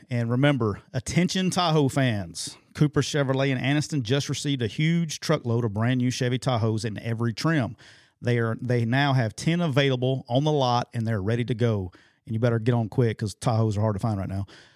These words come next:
Go to cooper chevrolet dot com and schedule your test drive today before they run out. That's cooper chevrolet dot com. And then real quick, make sure, uh, Cole's gonna put the bet online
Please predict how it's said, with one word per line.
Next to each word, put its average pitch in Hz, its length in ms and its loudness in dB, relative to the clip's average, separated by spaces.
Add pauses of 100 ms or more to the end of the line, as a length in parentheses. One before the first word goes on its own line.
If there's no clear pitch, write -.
(200)
Go 151 160 6
to 143 100 -2
cooper 180 280 2
chevrolet 151 420 2
dot 143 260 0
com 165 380 2
and 117 160 -2
schedule 123 340 -2
your 110 100 0
test 151 280 0
drive 143 200 2
today 156 540 2
before 135 320 -2
they 117 120 2
run 127 200 0
out. 110 280 -2
That's 107 160 -8
cooper 139 260 -2
chevrolet 127 560 -2 (220)
dot 117 240 -4
com. 113 340 -2 (220)
And 117 80 -2
then 113 160 -2
real 120 120 0
quick, 131 360 0 (420)
make 139 160 4
sure, 156 340 2
uh, 127 180 4
Cole's 151 300 2
gonna 135 160 0
put 139 220 0
the 123 80 -6
bet 131 180 2
online 131 540 2